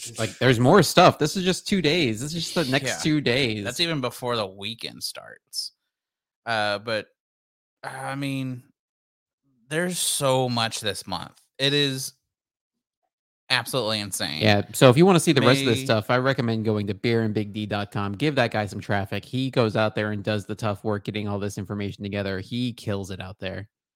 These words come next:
Speaker 2: The last thing I wanna highlight is, well, yeah, it's just, uh, yeah, I'll just do this one last, is the seven-year anniversary, nope, yeah, seventh anniversary of Tups is Saturday,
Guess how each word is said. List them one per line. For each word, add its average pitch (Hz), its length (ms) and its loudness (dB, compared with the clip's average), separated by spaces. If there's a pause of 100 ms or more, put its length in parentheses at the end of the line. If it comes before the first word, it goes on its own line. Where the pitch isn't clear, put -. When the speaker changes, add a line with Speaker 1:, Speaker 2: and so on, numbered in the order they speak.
(260)
Speaker 2:
The 120 100 -6
last 127 440 -2
thing 131 140 -6
I 120 80 -2
wanna 110 260 -6
highlight 98 680 -2 (120)
is, 113 540 -2
well, 135 360 -2 (1400)
yeah, 127 220 -2
it's - 100 -10
just, - 220 -8 (160)
uh, 165 140 4
yeah, 135 160 6
I'll 113 100 0
just 117 200 -8
do 117 80 -2
this 98 220 -6
one 92 120 -6
last, 85 360 -8 (580)
is 117 720 0
the 120 200 -8
seven-year 156 640 -2
anniversary, 110 1000 -6
nope, 143 240 -2 (240)
yeah, 127 160 0
seventh 143 320 2
anniversary 120 680 0
of 101 200 -8
Tups - 480 -6 (200)
is 107 260 -6
Saturday, 69 580 -6